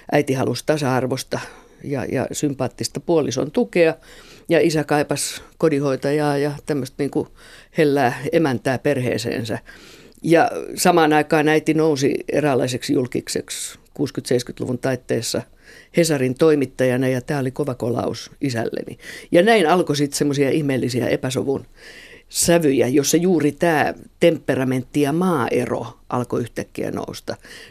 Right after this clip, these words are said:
Et äiti tämmöisenä yksinkertaisena torpparin tyttärenä ja tsuhnana niinku asetettiin paikalle korskean isäni toimesta. Ja, ja, ja tota, ainoa, mistä mä oon onnellinen, ettei se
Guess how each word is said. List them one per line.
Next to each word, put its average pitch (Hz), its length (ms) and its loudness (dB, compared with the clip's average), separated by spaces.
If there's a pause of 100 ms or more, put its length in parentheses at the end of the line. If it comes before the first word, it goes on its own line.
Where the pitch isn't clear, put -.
(200)
Et 139 120 -6 (180)
äiti 135 320 -2
tämmöisenä 123 460 -2
yksinkertaisena 123 760 -6
torpparin 117 520 -6
tyttärenä 113 540 -6
ja 127 60 -4
tsuhnana 127 600 -6
niinku - 260 -6
asetettiin - 720 -6
paikalle 113 520 -4 (640)
korskean 127 560 0
isäni 120 400 -2 (140)
toimesta. 120 600 -2
Ja, 92 320 -4
ja, 120 340 -4 (180)
ja - 100 -6 (120)
tota, - 320 -4 (320)
ainoa, 170 280 6
mistä 147 240 0
mä 160 100 2
oon 160 120 2
onnellinen, 123 480 2
ettei 135 240 -2
se 127 200 -4